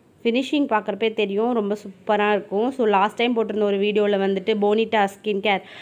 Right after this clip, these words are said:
அந்த வீடியோல போட்டிருந்த செட்டு நல்லா இருக்கு அப்படின்னு சொல்லியிருந்தீங்க. அது இங்கே தான் வாங்கினது. But இதை விட சின்ன சைஸுங்கிறனால நான் ஒன் டென்னுக்கு வாங்கியிருந்தேன். So, அதுலேயே வந்துட்டு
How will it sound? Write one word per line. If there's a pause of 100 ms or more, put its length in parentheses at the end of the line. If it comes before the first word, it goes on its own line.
(160)
அந்த
வீடியோல (280)
போட்டிருந்த
செட்டு
நல்லா
இருக்கு
அப்படின்னு
சொல்லியிருந்தீங்க.
அது
இங்கே
தான்
வாங்கினது.
But
இதை
விட
சின்ன
சைஸுங்கிறனால
நான்
ஒன்
டென்னுக்கு
வாங்கியிருந்தேன். (3250)
So,
அதுலேயே
வந்துட்டு